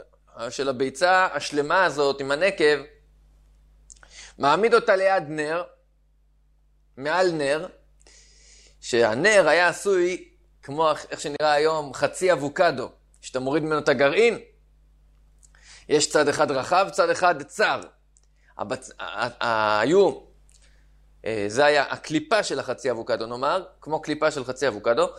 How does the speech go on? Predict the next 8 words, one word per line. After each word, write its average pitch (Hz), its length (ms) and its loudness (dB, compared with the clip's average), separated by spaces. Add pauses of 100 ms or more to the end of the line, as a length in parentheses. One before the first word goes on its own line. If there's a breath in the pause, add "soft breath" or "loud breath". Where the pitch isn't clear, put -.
(260 loud breath)
ולמעלה 127 640 2
במקום 131 380 -4
החצוי 180 680 0
היו 170 200 -2
גם 175 180 0
כן 143 160 -8
סוגרים 113 400 -8
אותו, 156 440 -4